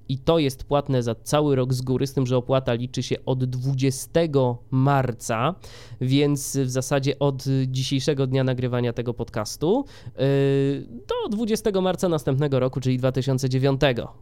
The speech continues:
Za te sto czterdzieści cztery złote mamy możliwość korzystania z konta shellowego o dosyć dobrych parametrach. I one będą cały czas się jeszcze rozwijać,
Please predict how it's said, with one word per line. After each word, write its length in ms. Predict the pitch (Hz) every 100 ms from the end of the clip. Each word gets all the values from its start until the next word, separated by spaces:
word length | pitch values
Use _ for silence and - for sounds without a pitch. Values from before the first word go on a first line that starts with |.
| - 113
Za 200 | 123 135
te 100 | 131
sto 180 | 127 156
czterdzieści 500 | 139 139 127 131 127
cztery 380 | - - 123 113 - -
złote 480 | 127 123 127 123 120 - - -
mamy 320 | 117 117 117
możliwość 720 | 113 113 113 113 113 - - 117 107
korzystania 800 | - 131 123 - - 117 113 113 120 - 120
z 100 | -
konta 320 | 120 120 120
shellowego 640 | - 113 113 123 127 127 -
o 240 | 196 214
dosyć 320 | 196 185 180 151
dobrych 300 | 180 151 135
parametrach. 720 | 131 120 113 123 151 196 - - - - - - - - -
I 120 | 165
one 160 | 160 156
będą 280 | 156 147
cały 200 | 139 151
czas 160 | 147 139
się 100 | 143
jeszcze 200 | 135 147
rozwijać, 680 | 135 127 127 120 147 202